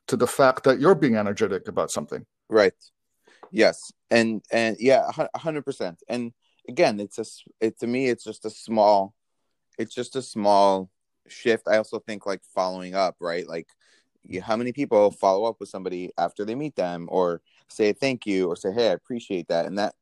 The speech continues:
Speaker 2: like, that goes, like, I think a super, super long way.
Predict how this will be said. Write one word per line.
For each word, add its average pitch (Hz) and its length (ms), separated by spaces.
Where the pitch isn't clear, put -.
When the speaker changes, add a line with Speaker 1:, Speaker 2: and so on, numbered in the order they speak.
Speaker 2:
like, 90 200
that 110 360
goes, 98 440
like, 92 180
I 95 60
think 90 160
a 87 40
super, 95 540
super 98 640
long 90 280
way. 95 340